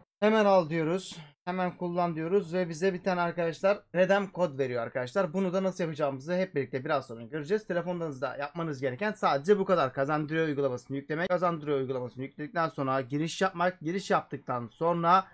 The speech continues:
Lipton Ice Tea kutumuzun üzerindeki dostlarım o kodu uygulamaya okutmak veya elle girebilirsiniz. Elle girmek daha mantıklı çünkü kamera odaklamıyor, bir şeyler olmuyor abi.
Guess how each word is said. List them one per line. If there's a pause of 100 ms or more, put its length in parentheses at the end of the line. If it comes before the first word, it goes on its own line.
Lipton
Ice
Tea
kutumuzun
üzerindeki (140)
dostlarım (360)
o
kodu (220)
uygulamaya
okutmak
veya
elle
girebilirsiniz. (100)
Elle
girmek
daha
mantıklı
çünkü
kamera
odaklamıyor,
bir
şeyler
olmuyor
abi.